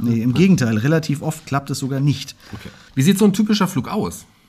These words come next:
Speaker 1: Ja, wir nehmen uns mal exemplarisch den dritten Juli neunzehnhundertzweiundachtzig raus, also relativ kurz nach der Überführung des Flugzeugs von Hamm nach Fulda
Speaker 2: Okay.
Speaker 1: Jossa. Da fliegt Friedemann Späth um fünf Uhr fünfzehn morgens los.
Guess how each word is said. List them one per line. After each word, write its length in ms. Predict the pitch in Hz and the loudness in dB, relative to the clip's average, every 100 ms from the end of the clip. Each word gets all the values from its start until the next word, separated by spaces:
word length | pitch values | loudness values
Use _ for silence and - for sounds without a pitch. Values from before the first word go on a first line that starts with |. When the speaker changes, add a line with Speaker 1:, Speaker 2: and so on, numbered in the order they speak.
| _ - | _ -6
Speaker 1:
Ja, 260 | 160 165 165 | 0 0 2
wir 80 | 170 | 2
nehmen 200 | 202 226 | 6 6
uns 120 | 208 | 8
mal 280 | 185 185 190 | 8 6 4
exemplarisch 720 | 170 - 165 147 151 170 170 | 0 0 2 2 0 -2 0
den 180 | 165 147 | 0 0
dritten 320 | - 180 175 | 0 2 4
Juli 340 | 135 160 175 | 4 4 4
neunzehnhundertzweiundachtzig 1300 | 156 143 143 135 - - 123 117 113 120 - 107 - | 4 4 2 -2 -2 0 2 2 -2 -8 -4 -4 -4
raus, 300 | 78 73 - | -8 -8 -8
also 260 | 104 104 95 | -6 -2 0
relativ 500 | 107 123 123 110 - | 2 0 0 -2 0
kurz 380 | 143 151 - | 2 2 0
nach 260 | - 120 123 | 2 2 2
der 140 | - 120 | 0 -2
Überführung 600 | 135 107 - 156 165 143 | -2 -2 0 2 4 2
des 140 | 107 | 0
Flugzeugs 640 | - 156 156 - 131 120 - | -2 -4 -4 -4 -2 -2 -2
von 240 | 110 104 | 0 0
Hamm 140 | 110 | 0
nach 180 | 123 101 | 0 -2
Fulda 260 | - 117 107 | -2 -2 0
Speaker 2:
Okay. 100 | 92 | -2
Speaker 1:
Jossa. 300 | 135 208 240 - - - - - - _ | -2 -2 -2 -4 -20 -20 -20 -20 -20 _
Da 280 | - 147 202 | 0 4 4
fliegt 360 | 208 175 190 190 | 4 4 2 0
Friedemann 500 | - 160 170 160 147 | -4 0 0 0 0
Späth 340 | - 139 165 | -2 -2 -2
um 200 | - 131 | -2 -2
fünf 340 | 127 - 185 190 | -2 0 0 0
Uhr 120 | 147 | -2
fünfzehn 680 | - - 170 165 - 143 131 | 0 0 -2 -2 -2 0 2
morgens 580 | 110 107 117 117 110 - | 4 4 4 2 2 -2
los. 600 | 90 95 87 - - | -2 0 -2 -6 -10